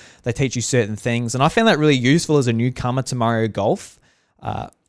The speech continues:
I, um, 'cause I, I initially just jumped into it. I was go-, I was playing with, uh, um,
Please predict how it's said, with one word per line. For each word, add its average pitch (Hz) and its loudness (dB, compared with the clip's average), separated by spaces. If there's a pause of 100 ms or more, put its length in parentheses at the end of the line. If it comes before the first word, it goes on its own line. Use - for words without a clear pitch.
(560)
I, 117 0
um, 107 0
'cause 123 -4
I, 127 6
I 123 4
initially 139 0
just 113 -4
jumped 113 2
into 117 0
it. - 0
I 98 -2
was 110 0
go-, 127 -2
I 120 2
was 117 -2
playing 120 -2
with, 113 2
uh, 104 4 (560)
um, - -8